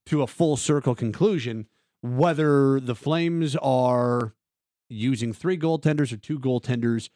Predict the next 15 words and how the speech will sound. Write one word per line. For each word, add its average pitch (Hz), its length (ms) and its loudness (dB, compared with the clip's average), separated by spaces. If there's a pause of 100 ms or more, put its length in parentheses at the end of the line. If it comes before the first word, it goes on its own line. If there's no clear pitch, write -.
(140)
next 131 300 -4
season, 110 500 0 (1040)
it's 143 180 -8
an 131 60 0
area 131 340 2
they 120 220 0
need 117 220 0
to 110 80 -6
be 107 120 -6
significantly 101 720 -8
better 92 300 -6
in. 90 100 -8
That's 110 180 -8
gotta 131 220 -2
be, 117 160 -6